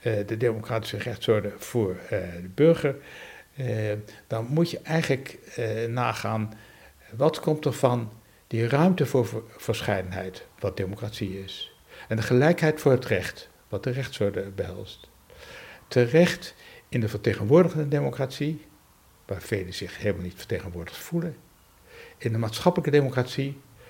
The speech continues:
waar velen het gevoel hebben, eh, we hebben geen, eh,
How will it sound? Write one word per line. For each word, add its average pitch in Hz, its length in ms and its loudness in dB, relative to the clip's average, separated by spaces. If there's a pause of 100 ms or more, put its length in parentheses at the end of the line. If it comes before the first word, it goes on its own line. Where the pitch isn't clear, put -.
(160)
waar 101 120 0
velen 107 380 0
het 98 140 -12
gevoel - 220 -2
hebben, 101 460 -2
eh, 101 100 -2 (480)
we 117 80 -2
hebben 113 200 0
geen, 95 320 -6 (800)
eh, 113 120 -6